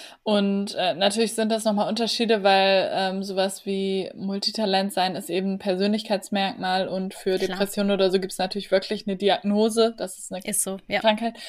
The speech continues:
Speaker 1: Aber, ähm, das wird nämlich manchmal verwechselt, auch das Thema Hochsensibilität, das ist keine Krankheit, sondern ein Persönlichkeitsmerkmal. Darum
Speaker 2: Mhm.
Speaker 1: kann man dafür auch keine Diagnose kriegen. Aber genau wie du sagst, denke ich auch, es ist wichtig, manche Begriffe zu kennen,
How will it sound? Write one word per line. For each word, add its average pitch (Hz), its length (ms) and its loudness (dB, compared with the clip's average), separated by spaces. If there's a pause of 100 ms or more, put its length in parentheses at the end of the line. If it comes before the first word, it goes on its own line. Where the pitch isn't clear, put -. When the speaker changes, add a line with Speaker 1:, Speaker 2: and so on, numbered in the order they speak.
(320)
Speaker 1:
Aber, 208 460 12
ähm, 196 340 2
das 202 160 0
wird 214 140 8
nämlich 202 260 0
manchmal 202 260 2
verwechselt, 214 720 4
auch 196 300 0
das 202 140 -4
Thema 196 260 0
Hochsensibilität, 214 880 0
das 196 160 -6
ist - 100 -14
keine 196 220 2
Krankheit, 214 480 0
sondern 190 240 -2
ein 202 40 -4
Persönlichkeitsmerkmal. 196 1160 -2 (320)
Darum 196 220 2
Speaker 2:
Mhm. - 0 -
Speaker 1:
kann 214 160 4
man 208 120 6
dafür 208 280 4
auch 214 100 -4
keine 202 240 2
Diagnose 202 480 -4
kriegen. 190 300 -10 (500)
Aber 196 520 10
genau 190 340 2
wie 196 80 0
du 185 140 -2
sagst, 185 340 2
denke 190 160 -4
ich - 180 -6
auch, 196 140 0
es 202 160 -6
ist - 160 -10
wichtig, 196 460 0
manche 196 320 -4
Begriffe 196 420 -2
zu - 160 -6
kennen, 202 580 0